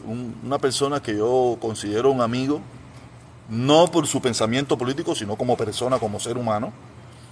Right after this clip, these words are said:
Como pensamiento político estamos en lados opuestos en estos momentos de la vida, en lados opuestos completamente. Eh, y, y para no, para no terminar nuestra amistad, yo creo que va a ser mejor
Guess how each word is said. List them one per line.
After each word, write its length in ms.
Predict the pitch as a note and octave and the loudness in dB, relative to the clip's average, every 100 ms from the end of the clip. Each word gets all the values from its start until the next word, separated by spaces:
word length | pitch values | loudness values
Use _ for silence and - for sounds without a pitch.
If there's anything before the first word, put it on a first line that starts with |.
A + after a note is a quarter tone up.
| - | -8
Como 220 | - A2+ | -2 0
pensamiento 560 | A2+ A#2+ A2+ A2+ C#3 D#3+ | 2 0 2 0 2 2
político 400 | C#3 C#3 D#3+ C#3+ | 2 2 2 -2
estamos 560 | - A#2+ C3+ C3 - - - - - | 2 2 2 0 -4 -12 -20 -20 -14
en 220 | A2+ G#2+ G#2 | -8 0 8
lados 260 | A#2+ D3+ | 8 8
opuestos 460 | C3 A2 A#2 C#3 C#3+ | 4 2 0 0 -2
en 80 | A#2 | -2
estos 180 | A2+ B2 | -4 -4
momentos 400 | G#2 G#2+ A2 A#2+ | -4 -4 -2 0
de 80 | |
la 100 | G2+ | 0
vida, 280 | F#2+ G2 D3 - - - - - - - | -2 -6 -8 -12 -20 -20 -20 -20 -20 -12
en 160 | G#2 | -2
lados 220 | G2 B2+ E3 | 4 6 6
opuestos 480 | C#3+ A2 A2+ - G#3+ | 2 0 -4 -6 -10
completamente. 720 | D3+ C3 G#2 F#2+ F#2+ C3 - - - - - - - - - - - - | -6 -6 -6 -8 -8 -8 -10 -14 -20 -20 -20 -20 -20 -20 -20 -20 -18 -8
Eh, 500 | G#2+ G2 F#2 - - - - A2 A2 - | -4 -4 -4 -8 -14 -16 -18 -16 -16 -12
y, 60 | B2+ | 0
y 20 | |
para 240 | C3 B2 | 4 6
no, 160 | C3+ F3+ | 6 4
para 320 | - D3+ C#3 | 2 2 4
no 120 | D3 | 2
terminar 600 | E3+ G3 E3 C#3+ F3+ F3+ C3 | 2 2 2 -2 -2 -2 -6
nuestra 420 | A#2+ B2+ A#2 - A2 | -8 -6 -6 -2 -2
amistad, 400 | A2 - - F#3+ - - - - - - - | -4 -6 -6 -6 -10 -20 -20 -20 -20 -20 -8
yo 100 | A2 | -6
creo 180 | B2 C3 | -2 0
que 100 | A#2+ | 0
va 100 | A2+ | -2
a 20 | |
ser 140 | A2 A#2+ | -2 -6
mejor 400 | A#2 A2+ D#3 | -6 -4 -4